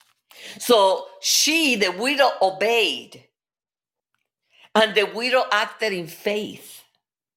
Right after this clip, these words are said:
And then the spirit of might was the one that worked the miracle. Elisha obeyed God, and he was able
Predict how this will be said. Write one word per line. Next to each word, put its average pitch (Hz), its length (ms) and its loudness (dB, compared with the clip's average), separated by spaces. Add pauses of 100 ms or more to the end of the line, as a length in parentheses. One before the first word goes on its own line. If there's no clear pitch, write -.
(800)
And 220 240 2
then 277 260 2
the 202 120 0
spirit 311 680 -2
of 262 240 -2
might 240 800 -2 (640)
was 262 420 4
the 247 120 6 (100)
one 269 300 4
that 220 260 2
worked 226 260 -2
the 233 100 0
miracle. 214 720 -8 (1800)
Elisha 214 720 2 (120)
obeyed 233 600 0
God, 113 380 0 (1160)
and 196 160 0
he 208 180 -2
was 262 340 0 (120)
able 196 680 0